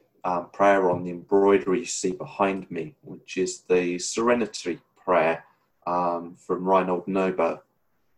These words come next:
Um, it's a slightly modified version. And that prayer is, "God grant us serenity to accept the things we cannot change, courage to change the things we can,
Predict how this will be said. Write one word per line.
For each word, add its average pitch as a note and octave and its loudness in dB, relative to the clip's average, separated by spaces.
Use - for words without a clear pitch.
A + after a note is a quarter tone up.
Um, - -12
it's - -14
a - -12
slightly G2 0
modified F2+ -2
version. F#2 0
And G2 -4
that G#2 2
prayer G#2 6
is, G2+ 4
"God C3+ 2
grant B2+ 4
us - -2
serenity A#2+ 2
to - 2
accept - 0
the G#2+ 2
things G#2 0
we F#2 -4
cannot G2+ -6
change, E2 -12
courage B2 0
to - -16
change G#2+ -2
the G#2+ -10
things A2 -4
we A2+ -2
can, F2 -10